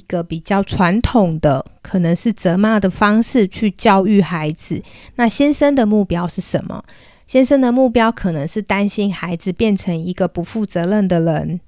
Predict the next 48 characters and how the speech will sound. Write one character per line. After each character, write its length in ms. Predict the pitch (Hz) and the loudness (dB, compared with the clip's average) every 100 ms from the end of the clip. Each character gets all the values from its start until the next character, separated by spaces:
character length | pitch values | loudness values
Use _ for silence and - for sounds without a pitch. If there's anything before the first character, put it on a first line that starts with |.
| - | -20
他 140 | - 196 | -6 -2
担 220 | 220 226 | 2 0
心 220 | 220 247 | 2 -2
孩 180 | 196 180 | 0 -2
子 160 | 180 196 | -2 -4
以 180 | 156 | -4
后 240 | 156 - 214 | -4 0 0
会 160 | 214 | 0
在 180 | 202 214 | 0 0
外 220 | 208 208 196 | 2 2 2
面 200 | 196 170 | 0 -2
给 140 | 160 | -6
别 200 | 156 165 | -4 -4
人 140 | 165 175 | -4 -4
带 160 | 190 | -4
来 160 | 175 160 | -4 -6
麻 260 | 160 151 | -8 -6
烦。 380 | 160 - 160 180 208 - - - - | -6 -6 -6 -6 -10 -18 -20 -20 -6
那 220 | 247 202 - - | -4 -4 -8 -8
这 140 | - 339 | 0 2
个 140 | 262 | 2
跟 320 | 247 269 277 | 2 2 4
我 160 | 247 165 | 2 2
们 320 | 165 156 170 | 0 -6 -6
正 240 | - 247 | 0 2
在 200 | 214 214 | 2 0
执 220 | 202 - 165 | -2 -4 -6
行 260 | - 156 | -6 -8
正 220 | 175 202 | -2 0
向 240 | 185 190 180 | 0 -2 -2
教 240 | - 180 | -2 -2
养 180 | 165 156 | -2 -4
的 120 | 165 | -2
目 180 | 190 196 | 0 0
标 240 | 185 160 | 0 -4
也 160 | 165 160 | -4 -6
是 180 | - 262 | -4 -6
一 140 | 196 | -4
致 300 | 170 - 208 | -8 -4 -4
的 120 | 180 | -2
啊。 220 | 160 151 175 - - - | -4 -6 -12 -18 -20 -2
我 120 | 185 | 0
们 200 | 175 175 | 2 0
也 140 | 165 | 0
希 240 | 165 - 247 | -4 0 4
望 180 | 269 254 | 4 2
孩 320 | - 180 175 | -4 -2 -2
子 400 | - 190 170 | -2 -2 -2